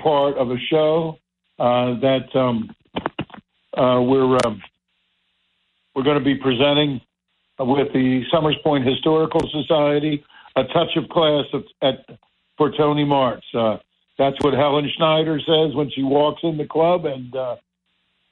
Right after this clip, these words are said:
Tommy Berenger's playing piano on the dance floor. Totally ludicrous Hollywood stuff, because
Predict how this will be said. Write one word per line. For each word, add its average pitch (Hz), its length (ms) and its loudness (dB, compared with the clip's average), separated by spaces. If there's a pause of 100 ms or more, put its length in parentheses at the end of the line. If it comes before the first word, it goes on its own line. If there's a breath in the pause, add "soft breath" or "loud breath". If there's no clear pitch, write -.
Tommy 156 260 2
Berenger's 160 540 0
playing 151 500 0 (540)
piano 170 560 2
on 147 180 0
the 143 80 -2
dance 160 460 0
floor. 170 320 2 (360)
Totally 185 400 4
ludicrous 151 680 2
Hollywood 147 600 2
stuff, 127 380 0
because 131 320 0